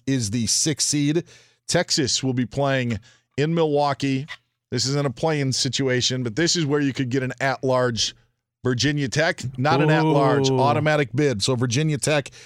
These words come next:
Speaker 1: the eleven seed. A lot of orange in that game. A lot of, like, burnt orange in that game.
Speaker 2: Yes. Another good football game from, like, two thousand four.
Speaker 1: <laughs>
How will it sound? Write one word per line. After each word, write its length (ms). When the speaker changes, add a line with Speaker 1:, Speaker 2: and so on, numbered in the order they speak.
Speaker 1:
the 120
eleven 480
seed. 440
A 40
lot 120
of 120
orange 400
in 80
that 200
game. 220
A 40
lot 60
of, 40
like, 200
burnt 360
orange 400
in 80
that 240
game. 380
Speaker 2:
Yes. 800
Another 260
good 180
football 360
game 200
from, 160
like, 160
two 160
thousand 360
four. 480
Speaker 1:
<laughs> 100